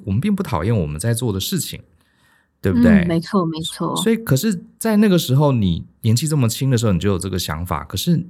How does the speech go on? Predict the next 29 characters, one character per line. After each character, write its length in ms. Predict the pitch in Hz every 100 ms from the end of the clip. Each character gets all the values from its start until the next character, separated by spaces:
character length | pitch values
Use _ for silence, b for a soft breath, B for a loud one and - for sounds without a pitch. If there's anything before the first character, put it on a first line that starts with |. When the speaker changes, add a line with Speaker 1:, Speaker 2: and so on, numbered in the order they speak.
| -
Speaker 1:
你 140 | 165
怎 140 | 190 -
么 140 | 82
知 180 | - 127
道 420 | 160 123 - _ _
这 100 | -
是 160 | 131 123
一 60 | 110
个 100 | -
可 200 | - 80
行 200 | 80 80
的 120 | 95
路 200 | 117 92
呢？ 160 | 82 82
比 80 | 82
如 60 |
说， 200 | 90 113 117 B B B _
呃， 280 | - 90 85 - 117
你 100 | 95
做 180 | 151
设 140 | 151 147
计 100 | 139
师， 160 | 127
你 120 | 131 87
就 140 | 143
应 100 | 143
该 100 | 139
要 140 | 135
去 360 | 123 139 117